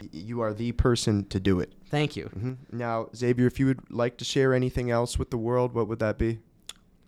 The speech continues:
Speaker 2: Don't be afraid to chase your dreams. You can absolutely do it. I'm chasing them right now, and I am living without regret. So whatever your dream is, no matter what it is, if you think it's small,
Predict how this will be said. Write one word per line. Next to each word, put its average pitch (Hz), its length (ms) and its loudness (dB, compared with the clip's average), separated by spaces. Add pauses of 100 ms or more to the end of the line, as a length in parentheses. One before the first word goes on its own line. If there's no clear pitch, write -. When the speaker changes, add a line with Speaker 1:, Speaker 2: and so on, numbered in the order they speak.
(100)
Speaker 2:
Don't 160 240 4
be 175 120 4
afraid 156 400 0
to 156 40 -4
chase 147 400 -2
your 131 140 -2
dreams. 107 680 -6
You 135 120 -4
can 135 140 -4
absolutely 127 720 -2
do 107 240 -4
it. 90 100 -4
I'm 139 160 -2
chasing 151 400 0
them 147 180 -2
right 135 280 2
now, 139 340 2
and 120 240 -4
I 120 120 -2
am 123 180 -6
living 120 340 -4
without 113 400 -2
regret. 101 500 -6
So 110 460 -2 (500)
whatever 143 320 6
your 156 180 2
dream 151 300 2
is, 147 320 2
no 135 120 2
matter 127 320 4
what 131 220 0
it 131 80 -2
is, 131 300 -2
if - 180 -8
you 123 60 -4
think 131 240 -6
it's 117 100 -6
small, 127 400 2